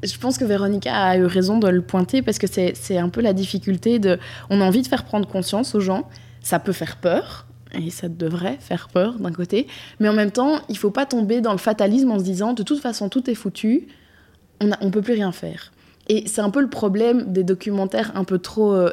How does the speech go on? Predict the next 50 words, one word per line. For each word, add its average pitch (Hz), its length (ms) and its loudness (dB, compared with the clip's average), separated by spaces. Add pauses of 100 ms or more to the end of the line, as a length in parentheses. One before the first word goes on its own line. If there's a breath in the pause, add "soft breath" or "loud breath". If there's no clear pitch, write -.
(140)
extrêmes 190 880 -2
dans 170 180 -4
l'alarmisme, 175 1400 0 (280 loud breath)
c'est - 120 -2
que 208 60 -2
ça 208 140 -2
peut 214 140 0
créer 226 340 0
une 226 120 0
sorte 220 200 -2
de 190 80 4
paralysie 214 840 0 (300 loud breath)
des 190 200 2
gens 226 200 2
qui 233 160 0
se 175 40 -2
disent, « 220 220 2
Ben, 185 180 -2
on 196 120 0
est 196 40 2
foutu, 208 280 -4
on 240 60 2
est 208 40 0
foutu, 185 260 -6
on 226 80 0
est 190 60 0
foutu, 240 460 -2
c'est 208 140 -8
tout, - 180 -8
quoi. » 165 220 -10 (200)
Euh, 170 380 -2 (320 loud breath)
alors 196 200 2
qu'en 202 120 -2
fait, 254 160 -2
la 202 80 2
vraie 190 180 0
réponse 208 500 0
dont 185 220 -4
on 190 60 -2
a 170 80 0
besoin, 202 200 -2
c'est 254 140 -4
l'action, 233 380 0
c'est 247 100 -4
l'engagement, 190 480 -2
c'est 233 140 -6
les 170 100 -2
demandes 185 320 -4
politiques. 175 580 -8
Et, 202 220 4